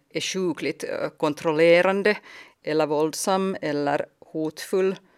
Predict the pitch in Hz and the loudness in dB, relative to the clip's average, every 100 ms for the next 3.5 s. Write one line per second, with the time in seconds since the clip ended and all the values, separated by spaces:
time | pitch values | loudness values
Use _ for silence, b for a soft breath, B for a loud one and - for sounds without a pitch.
0 | b - 156 156 156 147 156 170 170 - | b -4 0 0 0 -4 -4 -6 -8 -8
1 | - - 196 196 - - B B B B | -8 -4 -4 -4 -8 -8 B B B B
2 | B B - _ _ _ - 160 - 156 | B B -20 _ _ _ -10 -8 -6 -6
3 | - 160 143 165 | -4 -6 -4 -4